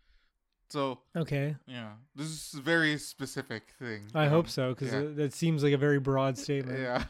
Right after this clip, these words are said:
Speaker 1: <laughs> So, um, I was talking to my dad, like, months ago, months ago, um,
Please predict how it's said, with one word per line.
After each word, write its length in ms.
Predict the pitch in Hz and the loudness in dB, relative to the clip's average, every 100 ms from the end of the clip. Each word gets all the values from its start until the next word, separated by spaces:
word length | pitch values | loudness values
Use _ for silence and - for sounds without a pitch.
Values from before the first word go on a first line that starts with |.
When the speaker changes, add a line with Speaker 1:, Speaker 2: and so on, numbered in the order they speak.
| - | -10
Speaker 1:
<laughs> 380 | 180 - 214 - | -20 -18 -20 -20
So, 320 | - 160 143 - _ _ | -8 -4 -4 -6 _ _
um, 520 | - 135 135 127 120 - _ _ _ _ - | -4 0 2 0 -4 -14 _ _ _ _ -4
I 60 | |
was 120 | 135 | -4
talking 220 | 156 147 139 | 0 -2 0
to 40 | |
my 140 | 135 | -2
dad, 560 | 120 123 113 110 113 120 - | 0 0 0 -2 -6 -10 -10
like, 160 | 131 | -8
months 540 | 127 147 160 139 120 - | -2 2 2 2 -4 -10
ago, 220 | 107 98 | -8 -8
months 320 | 113 135 131 | -4 -4 -4
ago, 280 | 110 104 101 _ _ _ _ | -12 -12 -12 _ _ _ _
um, 640 | 123 113 104 101 101 101 | -10 -6 -6 -8 -10 -14